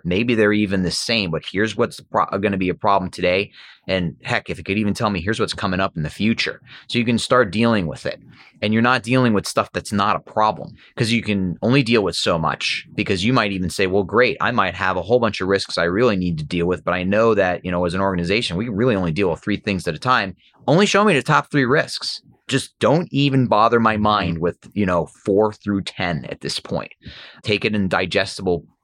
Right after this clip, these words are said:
pieces. And as I knock one off, it'll bump one up. There'll always be a top three, but just taking little bites at a time. So that's where I wanna get my team to, is I wanna get them to the point where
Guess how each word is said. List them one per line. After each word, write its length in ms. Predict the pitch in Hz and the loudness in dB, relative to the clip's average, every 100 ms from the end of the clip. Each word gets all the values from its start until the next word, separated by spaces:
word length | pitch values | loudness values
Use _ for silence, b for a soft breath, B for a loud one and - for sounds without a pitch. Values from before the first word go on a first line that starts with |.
| _ - | _ -2
pieces. 420 | 135 139 90 90 | 0 0 -4 -4
And 120 | 87 | -2
as 140 | 85 87 | 0 0
I 100 | 87 | 0
knock 380 | 85 90 95 92 | 2 4 2 0
one 160 | 82 | 0
off, 320 | 80 107 151 | 2 0 0
it'll 160 | - 82 | 0 0
bump 340 | 76 87 87 | 0 -2 -2
one 140 | 87 120 | 0 2
up. 200 | 156 - | 2 0
There'll 180 | 85 107 | 0 2
always 240 | 127 90 | 2 0
be 140 | - 80 | -2 -4
a 60 | |
top 300 | - 98 - | -2 -6 -8
three, 500 | - 90 110 98 147 B B B B | -6 -2 -2 -2 -6 B B B B
but 120 | 92 85 | -4 -2
just 220 | 98 - | -2 -2
taking 320 | 110 92 90 | -4 -2 -2
little 160 | 95 85 | -2 0
bites 340 | 90 92 - | 0 -2 -4
at 80 | 85 | -6
a 60 | |
time. 400 | - - 87 85 | -6 -6 -6 -4
So 260 | 95 110 107 B B | 0 0 0 B B
that's 240 | 131 170 - | 0 0 4
where 120 | 151 | 4
I 60 | |
wanna 260 | 117 107 95 | 4 2 2
get 160 | 87 73 | -2 0
my 180 | 87 | -2
team 300 | 85 95 87 82 | -2 -4 -4 -2
to, 200 | 90 82 | -2 -2
is 120 | 82 | -2
I 60 | |
wanna 340 | 82 87 90 85 | -2 0 -2 0
get 220 | 87 82 | -2 -2
them 180 | 85 80 | -4 -4
to 100 | 85 | -6
the 80 | 76 | -8
point 360 | - 87 85 | -4 -4 -4
where 360 | 71 78 78 | -2 0 0